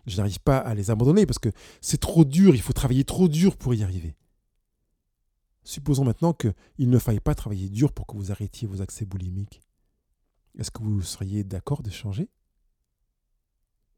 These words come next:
On pourrait prendre un autre exemple, hein. C'est trop difficile pour vous d'arrêter de, de, d'insulter ou, ou même peut-être de vous insulter vous-même, de vous dire, « Voilà, je, je vaux rien, je suis nul, je suis minable, je suis un incapable, de toute façon je suis moche,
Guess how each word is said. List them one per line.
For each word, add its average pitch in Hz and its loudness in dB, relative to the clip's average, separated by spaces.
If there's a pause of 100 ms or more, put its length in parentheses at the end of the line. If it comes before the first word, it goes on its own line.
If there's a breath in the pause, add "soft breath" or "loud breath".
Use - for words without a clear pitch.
(400)
On 127 -6
pourrait 113 0
prendre 107 0
un 104 0
autre 107 -2
exemple, 147 -2
hein. 120 -4
C'est - -10
trop - -8
difficile 101 -6
pour 98 -6
vous 110 -6
d'arrêter 107 -6
de, 95 -6 (760 soft breath)
de, 92 -6
d'insulter 104 -2
ou, 120 0
ou 147 4
même 143 6
peut-être - 2 (300 soft breath)
de 117 6
vous 139 6
insulter 131 2
vous-même, 180 4
de 107 -4
vous 98 -4
dire, « 107 -2
Voilà, 110 -4
je, 95 -8 (460 soft breath)
je 90 -8
vaux 92 -6
rien, 98 -2
je 90 -6
suis - -14
nul, 95 -6
je 92 -12
suis - -14
minable, 90 -6 (200 soft breath)
je - -10
suis 110 -2
un 87 -2
incapable, 92 -6
de - -14
toute - -14
façon - -10
je - -12
suis - -10
moche, 104 -4